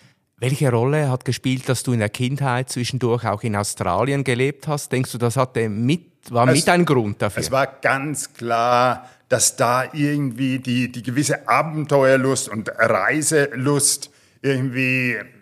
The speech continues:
Speaker 2: ja, mir in die Wiege gelegt worden ist. Zum Beispiel habe ich drei Schwestern und bei denen war's genauso. Die sind dann auch extrem viel gereist. Und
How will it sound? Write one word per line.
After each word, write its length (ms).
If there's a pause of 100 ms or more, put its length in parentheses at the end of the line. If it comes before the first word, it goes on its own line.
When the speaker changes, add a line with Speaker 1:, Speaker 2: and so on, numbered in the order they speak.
(180)
Speaker 2:
ja, 220
mir 320
in 160
die 200
Wiege 720
gelegt 440
worden 320
ist. 240
Zum 80
Beispiel 340
habe 160
ich 120
drei 220
Schwestern 500
und 100
bei 80
denen 320
war's 180
genauso. 400
Die 140
sind 180
dann 140
auch 240
extrem 580
viel 300
gereist. 640 (520)
Und 540